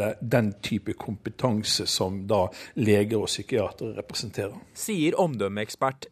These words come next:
Speaker 2: Trond Blindheim. En av fire svarer likevel at de har fått mindre tillit til rettspsykiatrien. Blindheim tror også skepsisen blant folk kan være større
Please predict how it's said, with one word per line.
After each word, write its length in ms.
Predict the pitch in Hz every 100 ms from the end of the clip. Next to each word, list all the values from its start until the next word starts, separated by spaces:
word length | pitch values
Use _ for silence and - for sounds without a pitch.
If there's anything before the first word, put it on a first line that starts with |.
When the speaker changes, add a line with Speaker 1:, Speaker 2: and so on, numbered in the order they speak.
| -
Speaker 2:
Trond 280 | 120 113 127
Blindheim. 540 | 147 107 123 113 95 _ _ _ -
En 320 | 156 175 196
av 260 | 156 160 175
fire 440 | - 127 135 117 _ -
svarer 560 | - 170 120 147 165 -
likevel 480 | 160 - 120 104 92 -
at 120 | 113
de 80 | 151
har 80 | 139
fått 260 | 180 180 -
mindre 420 | 156 170 165 190 196
tillit 400 | 185 104 107 -
til 180 | 117 107
rettspsykiatrien. 840 | 104 - 113 110 - 117 117 92 _ _ _ _ _
Blindheim 540 | - 143 107 120 131 147
tror 220 | 147 143
også 160 | 127 143
skepsisen 680 | 131 120 107 - 127 - 151
blant 220 | 127 127 147
folk 380 | - 131 151 -
kan 300 | 131 139 160
være 240 | 120 156
større 460 | - - 131 147